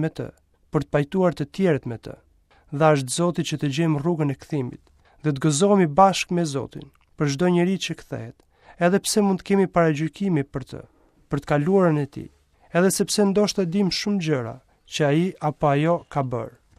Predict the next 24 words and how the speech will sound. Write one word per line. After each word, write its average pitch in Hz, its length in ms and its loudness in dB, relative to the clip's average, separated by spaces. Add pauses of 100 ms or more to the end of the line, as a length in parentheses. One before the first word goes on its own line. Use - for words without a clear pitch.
(320)
Para 151 240 6
Zotit 165 400 -2
nuk 165 160 -2
ka 156 160 2
rëndësi. 120 380 -6 (360)
E 156 60 -4
pse - 240 0
duhet 160 240 -4
ketë 139 240 -6
për 139 160 -4
ne? 165 120 -2 (640)
Na 151 140 6
ndihmo, 151 400 4
Zot, 131 320 -6 (400)
të 156 160 0
gjejmë 180 260 2
rrugën 175 300 2
e 165 80 -2
kthimit 120 420 -8
dhe 135 140 -4
të - 80 -20
pajtimit 170 560 -2
me 147 80 -2
ty, 104 220 -12